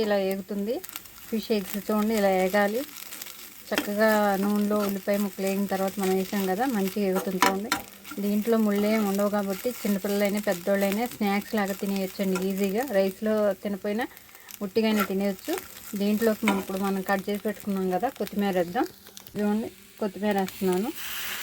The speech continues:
మంచి స్మెల్ వస్తుందండి, చక్కగా ఏగిపోయింది కదా. ఎగ్ ఫ్రై లాగానే ఉంటుంది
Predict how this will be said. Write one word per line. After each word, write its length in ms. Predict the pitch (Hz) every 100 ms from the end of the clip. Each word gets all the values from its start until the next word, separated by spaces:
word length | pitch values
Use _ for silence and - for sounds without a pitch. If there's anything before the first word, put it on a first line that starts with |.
| - - - 202
మంచి 260 | 202 214
స్మెల్ 340 | 214 226 202 208
వస్తుందండి, 560 | 202 - 208 202 202 -
చక్కగా 340 | 208 - 190 202 196
ఏగిపోయింది 440 | 196 208 202 190
కదా. 220 | 185 185 311 - - - -
ఎగ్ 180 | 185 190
ఫ్రై 160 | 220 214
లాగానే 360 | 208 202 208 208
ఉంటుంది 400 | 196 185 190